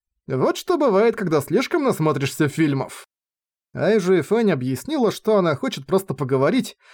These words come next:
побольше узнать об обычаях дейдарианцев и их замечательной культуре. После ее слов Мо Джень смущенно засмеялся.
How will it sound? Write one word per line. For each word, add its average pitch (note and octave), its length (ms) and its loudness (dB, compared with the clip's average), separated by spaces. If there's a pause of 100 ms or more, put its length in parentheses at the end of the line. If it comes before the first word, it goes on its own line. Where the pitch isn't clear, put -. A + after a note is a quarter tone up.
(160)
побольше A#3+ 380 0
узнать E3+ 300 0
об C#3 100 0
обычаях D3 360 -2
дейдарианцев D3+ 760 0
и D#3 140 2
их C#3+ 100 2
замечательной C#3+ 640 -2
культуре. D3 640 0 (600)
После G#3 340 0
ее F#3+ 160 4
слов G#3 340 0
Мо D#3 160 0
Джень D3 280 2
смущенно D3 560 0
засмеялся. C3+ 880 0